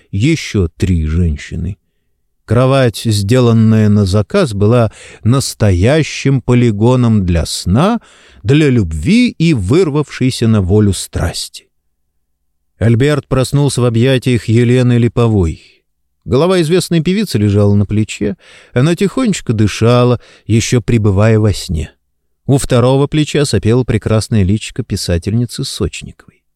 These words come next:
Где-то внизу, на животе, просыпалась актриса Светлана Ротман. Она поглаживала ладонью расслабленное тело хозяина дома,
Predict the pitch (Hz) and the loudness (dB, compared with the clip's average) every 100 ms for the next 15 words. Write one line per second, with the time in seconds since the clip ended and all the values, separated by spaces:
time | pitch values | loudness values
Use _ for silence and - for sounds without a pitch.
0 | _ _ - 107 113 95 82 87 92 156 | _ _ -8 -2 -2 -2 -2 0 0 -2
1 | 220 - - - - 113 127 131 170 220 | -4 -6 -14 -20 -8 -2 0 2 0 -2
2 | 277 190 156 160 196 202 160 127 - 123 | -2 -2 -2 -2 0 0 0 -2 -4 -2
3 | 165 - 151 113 101 113 127 123 101 85 | -2 -2 -6 -6 -2 0 2 2 0 -2
4 | - 90 87 - _ - _ - - 247 | -2 -2 -2 -6 _ -20 _ -6 -2 -2
5 | 160 135 135 120 120 120 120 117 123 117 | 0 0 0 0 2 2 2 0 0 2
6 | 117 117 - - 135 127 117 113 110 101 | 2 0 -2 -2 0 0 2 2 2 2
7 | 120 107 - 107 110 101 90 90 143 196 | 0 0 0 0 2 2 2 0 0 0
8 | 196 | -2